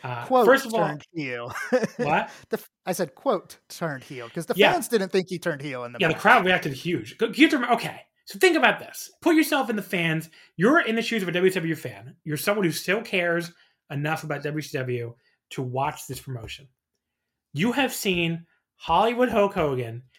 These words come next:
Speaker 1: be the top heel in the company, literally try to destroy the company for three straight fucking years as the leader of the N W O.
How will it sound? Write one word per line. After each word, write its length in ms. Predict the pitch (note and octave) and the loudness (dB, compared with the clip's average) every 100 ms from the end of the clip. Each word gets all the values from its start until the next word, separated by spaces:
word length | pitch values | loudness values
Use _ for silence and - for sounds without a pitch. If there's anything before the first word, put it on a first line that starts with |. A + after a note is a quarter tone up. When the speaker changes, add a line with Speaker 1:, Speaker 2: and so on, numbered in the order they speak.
| _ _ | _ _
Speaker 1:
be 140 | D#3+ | -4
the 140 | C#3+ B2+ | -4 -6
top 360 | - E3+ A#3+ - | -2 0 0 -2
heel 200 | A3+ G#3 | -4 -2
in 80 | |
the 60 | G3 | -4
company, 580 | - C#3+ B2+ A2+ A2 - _ _ _ _ | -4 -6 -8 -12 -14 -18 _ _ _ _
literally 440 | D#3 D3 G#3 C#4+ C4+ | -2 6 6 8 2
try 220 | - G#3 | 4 4
to 80 | F#3 | 4
destroy 480 | D#3+ - - G#3 A#3+ | 0 -6 -2 0 0
the 80 | |
company 560 | A#3 F#3 D3 C3+ B2 B2+ - _ | 0 -4 -4 -6 -8 -10 -18 _
for 200 | - C3+ C3 | -8 -8 -6
three 260 | C#3 G#3 | -2 -2
straight 380 | B3 - G#3 G3+ | -2 -2 -2 0
fucking 320 | G3 G3 F#3+ | -2 -2 -2
years 340 | E3 C#3+ C3+ C3+ | -2 -2 -2 -4
as 100 | B2+ | -6
the 80 | |
leader 180 | C#3 D#3 | -4 -2
of 60 | D#3+ | -2
the 120 | D#3 | -2
N 100 | D3 | -2
W 300 | C#3+ C#3 C3 | -4 -4 -4
O. 260 | A2 - | -6 -12